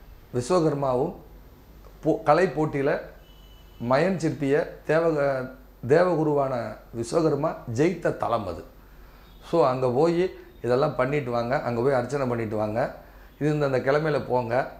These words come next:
கண்டிப்பா உங்களுக்கு சான்ஸ் கிடைக்கும் அப்படின்னு சொல்லி, so, இப்ப அவருக்கு சான்ஸ் கிடைச்சு, இப்ப ஒரு படம் டைரக்ட் பண்ணிட்டு இருக்கார். So, அந்த ஆத்ம திருப்தி எனக்கு உண்டு. So, இவருக்காக நான் தேடி, இவருக்கு நான் இந்த கோயில் ஏற்கனவே ஒரு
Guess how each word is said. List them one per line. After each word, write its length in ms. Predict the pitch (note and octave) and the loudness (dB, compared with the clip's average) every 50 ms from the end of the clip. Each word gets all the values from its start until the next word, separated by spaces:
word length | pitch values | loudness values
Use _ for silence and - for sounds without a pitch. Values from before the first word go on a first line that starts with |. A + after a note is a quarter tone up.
| - | -8
கண்டிப்பா 420 | - - C3 C#3 C#3+ D3 - D#3 D3 | -4 -4 -2 0 0 0 2 2 2
உங்களுக்கு 360 | C3+ B2 B2 A#2+ A#2+ B2 - | 2 2 0 -2 -2 -4 0
சான்ஸ் 320 | - C3 C#3 C#3 - - | 0 0 0 0 -2 -4
கிடைக்கும் 380 | - A#2 A2+ G#2 G2+ A#2 A2+ G2 | -2 0 0 0 -2 -4 -6 -6
அப்படின்னு 540 | - - - - - - D3+ A2+ A#2+ C3 C3 | -8 -12 -16 -18 -18 -16 -8 -6 -6 -4 -6
சொல்லி, 580 | A2 - A#2 A2 A2 G#2+ C3+ F#3+ - - - - - - - - - - - - | -6 -6 -4 -4 -2 0 -2 -2 -2 -6 -12 -20 -20 -20 -20 -20 -20 -20 -20 -20
so, 220 | - - D#3+ E3 D#3 | -4 0 0 2 2
இப்ப 560 | C3 B2+ B2+ B2+ - - F3 F3 F3+ F3+ - | 0 -2 -4 -4 -4 0 2 2 2 0 -2
அவருக்கு 340 | - B2 A#2+ A#2 A#2 A2 - | -4 -4 -4 -4 -4 -6 -2
சான்ஸ் 380 | - C3+ C#3+ D3+ D3+ - - A#2 | 0 0 0 0 -4 -4 -4 -2
கிடைச்சு, 320 | A2+ A#2 A2 - - G#3 - - - - - - - - - - - - - - - - - | -2 -2 -2 0 0 0 0 -2 -6 -18 -20 -20 -20 -20 -20 -20 -20 -20 -20 -20 -20 -14 -10
இப்ப 240 | B2+ B2 B2 D#3 D3+ | -10 -8 -2 0 0
ஒரு 140 | C#3 C3 A2+ | 2 0 0
படம் 340 | - B2+ B2+ B2+ D#3+ F#3+ - - - A2 | 0 0 0 0 0 -2 -4 -8 -4 2
டைரக்ட் 320 | A2+ B2 C#3 C#3+ C#3+ B2 - | 4 4 4 4 0 -2 -4
பண்ணிட்டு 280 | B2+ A#2+ A#2 A2 G2 | -4 -4 -4 -6 -8
இருக்கார். 300 | G2+ G2+ F#2 F#2 F#2+ - - - - - - - - - - - - | -10 -10 -8 -8 -8 -8 -10 -14 -20 -20 -20 -20 -20 -20 -20 -8 -4
So, 200 | - C3+ B2+ A#2 | 0 0 0 0
அந்த 220 | A#2 A#2 A2+ A2 | -2 -2 -2 0
ஆத்ம 500 | G#2+ G#2+ A#2+ D3 D#3+ D3+ - - D3+ C#3 | 0 2 2 2 0 0 -2 -4 -4 -4
திருப்தி 360 | A#2+ B2 B2 B2 A#2+ - C#3 | -4 -4 -6 -6 -6 -4 -4
எனக்கு 280 | B2 A2+ A#2 G#2 - G2+ | -2 -2 -2 -4 -6 -6
உண்டு. 280 | G#2 G#2 F#2+ F#2+ - - - - - - - - - - - - - - | -8 -6 -8 -8 -10 -14 -18 -20 -20 -20 -20 -20 -20 -20 -20 -20 -20 -2
So, 180 | - F3 F#3 F3 | 0 2 2 4
இவருக்காக 640 | D3+ C#3+ C#3+ D3+ D#3+ D#3 D#3 D#3 D#3 D#3+ E3 E3+ E3+ | 2 2 2 2 0 2 4 4 4 4 4 2 0
நான் 220 | E3 D3+ C3+ A2 | -2 -4 -4 -4
தேடி, 580 | - C3+ C#3 D3 D3+ D3+ D3 D#3 E3 E3 - - - - - - | 0 2 4 4 4 4 2 0 -2 -2 -6 -12 -18 -20 -12 -6
இவருக்கு 540 | A#2+ C3 B2+ A#2+ B2 B2+ B2 A#2+ A#2+ A#2 A#2 | -4 -4 -2 -2 0 0 0 0 0 0 0
நான் 180 | A#2+ B2 B2+ | 2 2 2
இந்த 140 | B2 B2 A#2+ | 2 0 -2
கோயில் 340 | A#2+ - C#3+ D#3 E3 D#3 D3 | 0 0 2 2 2 2 2
ஏற்கனவே 480 | C3 C3+ C3+ C3+ C#3+ C#3+ C#3+ D3+ D#3+ E3 | 2 0 0 0 -2 -2 0 2 2 2
ஒரு 480 | D#3 D3 C3+ C3+ B2+ B2+ A2+ A2 - | 2 2 2 2 0 0 -2 -4 -6